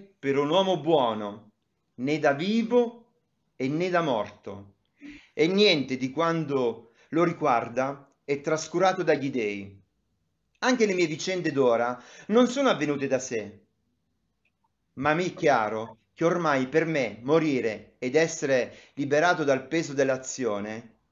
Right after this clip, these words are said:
era la cosa migliore. Ecco il motivo per cui la voce del Dio non mi ha interdetto, e perché io,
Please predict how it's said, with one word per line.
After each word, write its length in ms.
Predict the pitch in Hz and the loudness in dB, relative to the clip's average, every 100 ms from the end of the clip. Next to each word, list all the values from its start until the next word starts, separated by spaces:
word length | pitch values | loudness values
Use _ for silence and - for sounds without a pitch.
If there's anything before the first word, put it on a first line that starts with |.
| _ | _
era 240 | 135 147 | -4 -2
la 140 | 143 143 | -2 0
cosa 260 | 160 151 | 0 0
migliore. 840 | 147 139 135 160 123 104 98 101 - _ _ - - - | -2 -2 4 6 6 2 -6 -12 -20 _ _ -20 -20 -2
Ecco 340 | 262 240 - | 6 6 6
il 80 | 170 | 0
motivo 640 | 175 175 226 214 175 147 - - _ | 0 -2 -2 2 2 2 -4 -20 _
per 240 | 196 196 | 0 0
cui 220 | 214 226 | -2 2
la 120 | 190 | 4
voce 300 | 185 220 214 | 6 6 6
del 180 | 170 160 | -2 -2
Dio 520 | 160 208 175 - - - | -2 2 2 -2 -14 -4
non 200 | 160 180 | -2 0
mi 120 | 202 | 0
ha 40 | |
interdetto, 720 | 202 196 160 131 117 - - | 0 0 -2 0 -4 -6 -6
e 100 | 135 | -6
perché 360 | 139 196 196 220 | 0 0 6 6
io, 640 | 214 196 143 113 104 - | 6 4 2 0 -2 -18